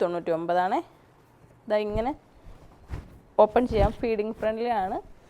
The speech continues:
ദാ ഇങ്ങനെ ചെറിയ ഫ്രില്ല് കൊടുത്തിട്ടുണ്ട്, സ്ലീവിൽ ഇലാസ്റ്റിക്കുമാണ്. അതിൻ്റെ ഗ്രീനും ഈ ഒരു ഓനിയൻ പിങ്കും,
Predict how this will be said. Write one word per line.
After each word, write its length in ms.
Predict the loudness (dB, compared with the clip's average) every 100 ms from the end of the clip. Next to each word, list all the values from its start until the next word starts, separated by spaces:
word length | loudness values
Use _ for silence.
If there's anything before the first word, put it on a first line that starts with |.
| _ 0
ദാ 60 | 4
ഇങ്ങനെ 160 | 4 4 6
ചെറിയ 380 | 6 6 4 4
ഫ്രില്ല് 260 | 2 4 6
കൊടുത്തിട്ടുണ്ട്, 500 | 6 2 -4 0 2 0 -2 -20 -20 _ -20 -20 -20 -20 -20 -20 -20 -16
സ്ലീവിൽ 320 | -2 0 2 4
ഇലാസ്റ്റിക്കുമാണ്. 640 | 6 4 2 -6 -6 -6 -10 -18 -20 -20 -20 _ _ _ _ _ _ _ _ _ _ _ _ _ _ _ _ _ _ _ -20 -20 _ _ _ _ _ _ -20 _ _ _ _ _ -20 _ _
അതിൻ്റെ 220 | -4 -4 -2
ഗ്രീനും 420 | 0 0 0 0 -4 -4
ഈ 80 | 2
ഒരു 100 | 4 4
ഓനിയൻ 260 | 4 2 0
പിങ്കും, 320 | -2 0 -2